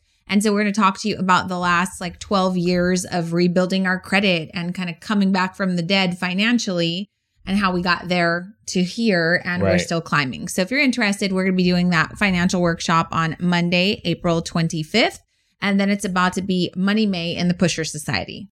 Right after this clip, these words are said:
Speaker 2: Money, money, money.
Speaker 1: Yep. So I'm done with announcements now.
Speaker 2: <laughs>
Speaker 1: Anyways, I look crazy because in the previous episode, we talked about April was gonna be the month that we really had a heightened focus on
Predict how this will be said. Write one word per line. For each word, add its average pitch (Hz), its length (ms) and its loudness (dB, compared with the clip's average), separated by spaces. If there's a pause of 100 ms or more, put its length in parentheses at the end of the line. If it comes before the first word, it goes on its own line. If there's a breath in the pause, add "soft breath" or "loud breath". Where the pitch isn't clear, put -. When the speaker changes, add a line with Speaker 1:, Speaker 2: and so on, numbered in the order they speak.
(140)
Speaker 2:
Money, 90 260 -4
money, 113 240 2
money. 143 280 2
Speaker 1:
Yep. - 240 0
So - 160 -6
I'm 202 160 0
done 190 160 0
with 185 160 -2
announcements 185 680 0
now. 196 440 2 (180)
Speaker 2:
<laughs> - 160 -2
Speaker 1:
Anyways, 254 340 2
I 233 80 4
look 240 220 0
crazy 254 420 0
because 208 460 0
in 214 220 0
the 214 160 2
previous 247 840 0
episode, 175 600 0
we 180 180 0
talked 175 380 -2
about 170 500 0 (320)
April 214 400 -2
was 196 140 0
gonna 196 160 0
be 185 120 0
the 190 120 0
month 180 360 2
that 165 160 -2
we 175 140 2
really 180 360 0
had 185 200 2
a 175 40 0
heightened 175 420 0
focus 170 500 -2
on 165 340 -4